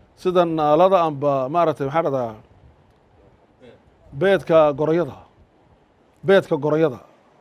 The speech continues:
Beedka gorayadu dhexdan uu ka weyn yahay, hareerahana uu ka yar yahay. Waa sida dhulku yahay uun. Maanta, waa gorayo, waa dhulka gorayada. Okay, Sheekh Shacraa'i wuxuu yidhi, "Basatnaaha, dhulka waan ballaadhinay," markuu Ilaahay leeyahay.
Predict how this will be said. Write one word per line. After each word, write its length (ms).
Beedka 220
gorayadu 380
dhexdan 260
uu 80
ka 80
weyn 160
yahay, 200
hareerahana 340
uu 60
ka 80
yar 160
yahay. 220
Waa 120
sida 180
dhulku 240
yahay 160
uun. 200
Maanta, 360
waa 280
gorayo, 440
waa 120
dhulka 200
gorayada. 480
Okay, 380
Sheekh 200
Shacraa'i 380
wuxuu 200
yidhi, 140
"Basatnaaha, 720
dhulka 240
waan 260
ballaadhinay," 420
markuu 260
Ilaahay 200
leeyahay. 300